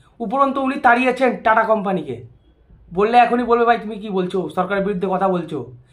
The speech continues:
কিন্তু এটাই বাস্তব, এটাই সত্য। বুঝতে হবে তোমাদেরকে কে তোমাদের সঙ্গে আছে, কে তোমাদের সঙ্গে নেই, এটা বুঝতে হবে।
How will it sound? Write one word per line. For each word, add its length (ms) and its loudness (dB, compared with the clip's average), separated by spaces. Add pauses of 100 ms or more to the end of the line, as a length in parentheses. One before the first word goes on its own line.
(200)
কিন্তু 160 -4
এটাই 240 2
বাস্তব, 360 4
এটাই 180 -2
সত্য। 300 -8
বুঝতে 360 -6
হবে 140 2
তোমাদেরকে 540 -4 (380)
কে 140 2
তোমাদের 300 2
সঙ্গে 340 -2
আছে, 200 2
কে 180 0
তোমাদের 300 -2
সঙ্গে 320 -4
নেই, 400 -4 (3250)
এটা 120 0
বুঝতে 320 -6
হবে। 420 0